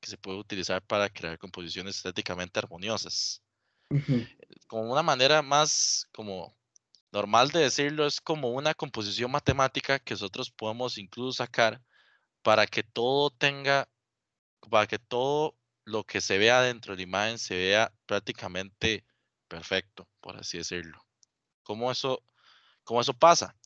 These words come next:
Speaker 1: La sección áurea tiene esta forma de verse. Digamos, es una estrecha relación entre la secuencia Fibonacci. La secuen-, la,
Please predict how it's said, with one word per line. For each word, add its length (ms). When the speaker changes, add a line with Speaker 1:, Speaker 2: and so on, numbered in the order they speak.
Speaker 1:
La 80
sección 280
áurea 300
tiene 460
esta 560
forma 720
de 300
verse. 520
Digamos, 260
es 180
una 140
estrecha 440
relación 500
entre 220
la 80
secuencia 380
Fibonacci. 680
La 100
secuen-, 280
la, 160